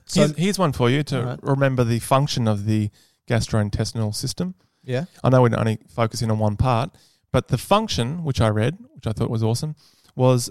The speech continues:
Speaker 2: the function of the digestive tract or the alimentary canal or the gastrointestinal tract is to put the meal into molecules.
Speaker 1: Meal to molecules.
Speaker 2: Yeah.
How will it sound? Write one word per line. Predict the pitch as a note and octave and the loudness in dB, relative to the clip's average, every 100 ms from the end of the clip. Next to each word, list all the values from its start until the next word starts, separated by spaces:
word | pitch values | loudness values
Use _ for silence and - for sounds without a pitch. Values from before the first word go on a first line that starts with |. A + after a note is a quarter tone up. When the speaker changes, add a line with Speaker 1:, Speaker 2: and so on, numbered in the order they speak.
| - | -10
Speaker 2:
the | B2+ B2+ A#2+ - | -8 -4 -4 -2
function | E3+ E3+ - | -2 -2 -2
of | D3+ | -2
the | |
digestive | C3+ C3 C3+ C3+ C#3 | 2 0 0 -4 -6
tract | B2 C#3+ C#3 D3 | -6 -4 -4 -4
or | A2 | -4
the | G#2 - | -4 -4
alimentary | B2+ C3 C3 - | -2 -2 -4 -6
canal | B2+ B2 B2+ C3+ | -8 -6 -4 -4
or | C#3 A2+ | -4 -6
the | A2 | -6
gastrointestinal | A#2 A#2 - A2 B2+ B2 B2 | -6 -6 -4 -4 -4 -4 -4
tract | C3 - - | -4 -6 0
is | D3 C#3 - - _ - | 2 2 -4 -16 _ -8
to | |
put | D3+ E3 - _ - | 0 0 0 _ -4
the | C3 | -2
meal | C3+ C#3+ C#3 - | 2 2 0 -2
into | C3+ B2+ | -4 -2
molecules. | A#2 G#2 - A2 G#2+ - - | -2 -2 -4 -8 -10 -12 -14
Speaker 1:
Meal | D3+ G3+ A3+ | -2 0 2
to | - | 0
molecules. | F3+ G#3+ - C#3 G2+ C3+ | -2 -2 -4 -6 -6 -8
Speaker 2:
Yeah. | C3 | -10